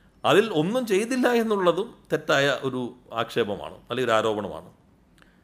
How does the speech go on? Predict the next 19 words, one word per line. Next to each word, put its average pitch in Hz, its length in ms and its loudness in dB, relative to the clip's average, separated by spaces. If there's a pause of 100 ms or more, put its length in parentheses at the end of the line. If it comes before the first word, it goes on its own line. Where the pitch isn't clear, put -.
(420)
ഞങ്ങൾ 208 180 4
അതിൻ്റെ 240 160 6
റിവ്യൂ 214 200 2
നടത്തിയപ്പോൾ 214 560 2 (1400)
ഇതിനകം 190 480 6 (1000)
പത്തൊൻപത് 277 600 2
പദ്ധതികൾ 165 480 0
യാഥാർത്ഥ്യമായി. 110 640 -2 (560)
അഞ്ഞൂറ്റി 208 540 -2
നാൽപത് 175 460 2 (140)
പോയിന്റ് 147 320 0
ഒന്ന് 143 260 -2
ആറ് 135 300 2
കോടിയുടെ 107 440 -4 (220)
പത്തൊൻപത് 220 600 0
പദ്ധതികൾ 139 720 -4
അസന്റിൽ 143 380 -4
ഒപ്പുവെച്ചത് 120 480 -6 (100)
ഓപ്പറേഷനിലാണ്. 120 720 -4